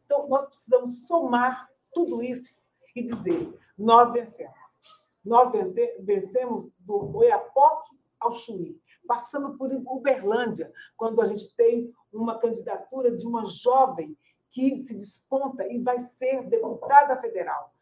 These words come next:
Portanto, nós temos um comportamento da sociedade que vai mostrando pro Brasil como é que nós precisamos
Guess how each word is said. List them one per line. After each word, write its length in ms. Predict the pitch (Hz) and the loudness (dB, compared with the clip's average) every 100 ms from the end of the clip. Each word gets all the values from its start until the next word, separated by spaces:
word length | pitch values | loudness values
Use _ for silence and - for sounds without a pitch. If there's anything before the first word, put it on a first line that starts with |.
| _ - | _ -8
Portanto, 400 | 214 277 269 240 | -6 -4 -4 0
nós 220 | 247 247 | -2 -2
temos 260 | 220 202 | -4 -2
um 60 | 233 | -6
comportamento 680 | - - 196 185 180 165 165 - | -6 -10 -10 -10 -10 -10 -14 0
da 260 | 240 277 | 4 4
sociedade 640 | 233 - 180 - 208 208 - _ _ _ | 2 -2 -4 -2 0 0 -4 _ _ _
que 100 | 254 | -2
vai 300 | 240 254 254 | 6 8 8
mostrando 1040 | 262 285 - - _ - 302 339 359 294 240 | 4 -2 -6 -12 _ -6 4 4 4 0 -4
pro 120 | 233 | -4
Brasil 640 | 190 185 185 240 262 - _ _ _ - | -2 -2 -2 -2 -2 -4 _ _ _ 2
como 300 | 240 247 240 | 4 6 8
é 140 | 254 | 8
que 140 | 262 | 6
nós 180 | 226 226 | -4 -4
precisamos 800 | - 226 208 180 190 202 214 - | -8 -14 -14 -4 -4 -4 -8 -18